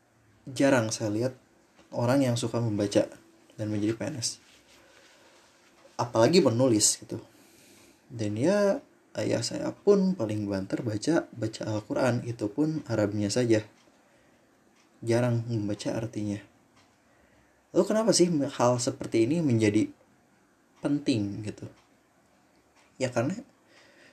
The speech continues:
dengan membaca kita memperluas pengetahuan kita, apalagi baca buku ya,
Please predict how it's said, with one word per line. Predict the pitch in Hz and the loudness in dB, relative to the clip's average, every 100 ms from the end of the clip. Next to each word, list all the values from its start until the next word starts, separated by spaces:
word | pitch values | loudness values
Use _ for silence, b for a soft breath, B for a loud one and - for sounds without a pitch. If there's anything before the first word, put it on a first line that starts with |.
| b | b
dengan | 120 113 117 117 | -4 -2 0 0
membaca | 110 107 - | 2 2 2
kita | 214 170 220 | 2 2 2
memperluas | 185 123 110 110 104 107 - - - - | 0 0 0 4 4 6 4 4 0 -6
pengetahuan | 113 107 107 107 104 101 | -8 -6 -4 -2 -2 -2
kita, | 151 151 107 - | -2 0 0 0
apalagi | 117 113 127 185 | 4 6 6 4
baca | 147 - 110 | 2 2 2
buku | 101 107 139 107 | 2 2 4 4
ya, | 104 | 2